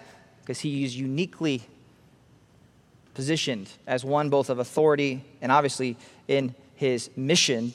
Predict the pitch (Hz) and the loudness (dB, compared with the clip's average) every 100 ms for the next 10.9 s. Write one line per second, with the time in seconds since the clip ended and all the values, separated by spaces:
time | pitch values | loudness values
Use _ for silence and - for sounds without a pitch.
0 | - 127 143 135 131 135 135 147 170 - | -8 0 2 4 4 0 2 8 8 8
1 | 165 151 147 151 - 175 165 156 - - | 4 4 4 0 0 -2 0 -2 -6 -20
2 | - - 147 147 131 147 143 180 156 143 | -10 -4 2 2 2 0 0 2 6 8
3 | 127 - 151 135 117 - - - 135 139 | 6 4 2 2 -2 -8 -20 -8 -2 0
4 | 131 - - - _ _ _ _ _ _ | -2 -4 -12 -20 _ _ _ _ _ _
5 | _ _ _ _ 131 131 127 101 120 - | _ _ _ _ -4 -2 -2 -6 -8 -20
6 | - - - - _ _ _ - 147 127 | -20 -20 -20 -20 _ _ _ 2 4 4
7 | - - - - _ _ _ _ _ _ | -2 -20 -20 -20 _ _ _ _ _ _
8 | - 156 180 170 143 131 143 123 120 - | 0 6 6 6 2 0 -4 -4 -4 2
9 | 127 107 107 - - - _ _ _ _ | 4 4 -2 -16 -20 -20 _ _ _ _
10 | _ _ _ _ - 127 143 156 | _ _ _ _ -8 0 2 2